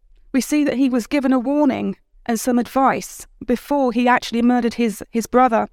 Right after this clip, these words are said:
Abel. God said to him, "If you do," at verse seven, he said, "If you do well, will you not be accepted? And if you do not do well, sin lies at the door, and it's for you,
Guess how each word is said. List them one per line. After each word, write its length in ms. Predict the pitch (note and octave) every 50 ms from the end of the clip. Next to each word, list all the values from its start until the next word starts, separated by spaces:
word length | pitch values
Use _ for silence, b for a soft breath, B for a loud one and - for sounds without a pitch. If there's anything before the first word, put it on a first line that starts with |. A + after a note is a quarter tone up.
| - -
Abel. 460 | A3 A#3+ B3+ A#3 G#3+ G3+ G3 G#3 G3 - _ _ _ _ _ _ _ _ _ _ _ _ _ _ _ _ _ _
God 180 | - C4+ B3+ A#3+
said 240 | - - D4 D4 -
to 120 | - C#4+
him, 460 | A#3 A#3+ C4 B3+ A3 G#3 G#3 G#3 G3+ - _ - -
"If 160 | B3 - -
you 160 | C4 C#4+ D4
do," 220 | B3 D4 C#4 B3 -
at 120 | A#3 G#3+
verse 220 | A3 C4 C4 C4 -
seven, 400 | - - C#4 C4+ - A#3 A3 A3
he 140 | - B3+
said, 340 | A#3 - - C#4 C4 A#3+ G#3+
"If 140 | A#3 G#3+ -
you 140 | C4 C#4+ C#4
do 160 | C#4 C#4+ C4
well, 440 | A3+ C4 C4+ A#3+ G#3 G#3+ G#3+ G3+ - _ _ - - -
will 140 | A#3 A#3+
you 100 | C4 C4+
not 180 | B3 A#3+ A#3 B3+
be 100 | B3 A#3
accepted? 680 | A3 - - - - A3 - - - A#3 A3 A#3+ - - - _ _ _ _ _ - - -
And 140 | - B3 C4
if 120 | A#3+ -
you 120 | C4+ C4
do 240 | B3 - C#4 D#4 D#4
not 220 | C#4 B3 A3 F#3 -
do 140 | A#3 A3+
well, 380 | G3 A3 A3 G#3+ A3 A3 A#3+ B3+ - _ _ _ _ - -
sin 440 | - - - - C#4 C#4+ C#4+ C4+ C4
lies 260 | C4+ C4+ C4+ C4 -
at 80 | -
the 100 | - A#3
door, 440 | G3 - B3 B3+ A#3+ A3 G3+ G#3 G3 - _ _ _ _ _ _ _ _ _ _ _ -
and 160 | A#3+ A#3 A3+
it's 160 | - - -
for 260 | - - C#4+ C#4+ C#4
you, 340 | A3 G3+ G#3+ G#3+ G#3 G#3 G3+